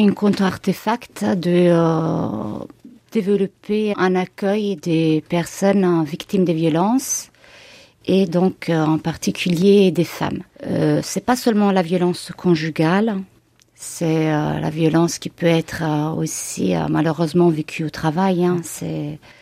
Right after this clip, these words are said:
certes, malheureusement, c'est beaucoup de violences conjugales ou de couples, mais aussi intrafamiliales, générationnelles, intergénérationnelles.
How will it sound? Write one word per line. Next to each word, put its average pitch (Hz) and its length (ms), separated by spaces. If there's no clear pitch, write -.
certes, - 500
malheureusement, 160 720
c'est 165 260
beaucoup 180 280
de 196 120
violences 185 720
conjugales 160 840
ou 151 200
de 147 120
couples, 202 560
mais 175 100
aussi 160 280
intrafamiliales, 156 1120
générationnelles, 160 1300
intergénérationnelles. 170 1600